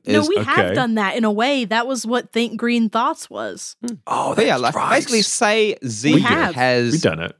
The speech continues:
Speaker 2: you know, it has, like, a vantage point. He's got a viewpoint. He, he knows something that someone else doesn't.
Speaker 3: Oh, yeah.
Speaker 1: Yeah.
Speaker 2: Or he has this kind of, like, you know, this instinct for what's going on.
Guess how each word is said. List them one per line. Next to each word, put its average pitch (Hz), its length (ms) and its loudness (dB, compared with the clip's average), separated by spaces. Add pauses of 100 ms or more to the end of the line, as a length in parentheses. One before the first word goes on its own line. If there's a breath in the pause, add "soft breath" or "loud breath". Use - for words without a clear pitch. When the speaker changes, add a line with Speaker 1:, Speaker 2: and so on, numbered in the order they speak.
Speaker 2:
you 123 140 2
know, 104 140 4
it 120 100 -2
has, 131 340 -2
like, 110 340 -2
a 110 80 0
vantage 120 460 -4
point. 123 360 0
He's 107 160 -6
got 95 240 -2
a - 20 -8
viewpoint. 107 540 0
He, 107 160 -2
he 107 100 -2
knows 113 380 0
something 104 340 -4
that 95 240 -8
someone 107 240 0
else 95 220 0
doesn't. 90 540 -4 (100)
Speaker 3:
Oh, 151 260 0
yeah. 196 120 2 (160)
Speaker 1:
Yeah. 175 80 -10
Speaker 2:
Or 110 180 2
he 120 140 0
has 117 300 -2
this 117 180 -4
kind 110 280 -6
of, 101 100 -10
like, 98 280 0
you 98 140 -6
know, 90 120 -10
this 98 260 -4
instinct 117 520 -2
for - 200 -8
what's 95 280 0
going 98 320 -2
on. 95 340 0